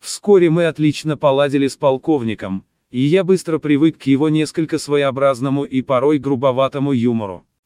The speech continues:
Сержанта мы решили сразу отправить на учебные курсы, навигатора и наводчика для начала. Потом я изложил свой план по спасению крейсера "Лео", и полковник надолго задумался.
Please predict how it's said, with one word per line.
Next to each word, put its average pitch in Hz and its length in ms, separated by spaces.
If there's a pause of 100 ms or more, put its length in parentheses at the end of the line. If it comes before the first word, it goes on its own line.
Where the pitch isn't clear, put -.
Сержанта 156 680
мы 151 140
решили 139 380
сразу 151 460
отправить 147 580
на 139 140
учебные 123 500
курсы, 127 680
навигатора 147 720
и 165 200
наводчика 151 640
для 135 180
начала. 113 560 (240)
Потом 190 400
я 175 200
изложил 135 460
свой 127 280
план 143 340
по 139 140
спасению 131 640
крейсера 117 500
"Лео", 113 260
и 123 100
полковник 139 680
надолго 127 520
задумался. 117 840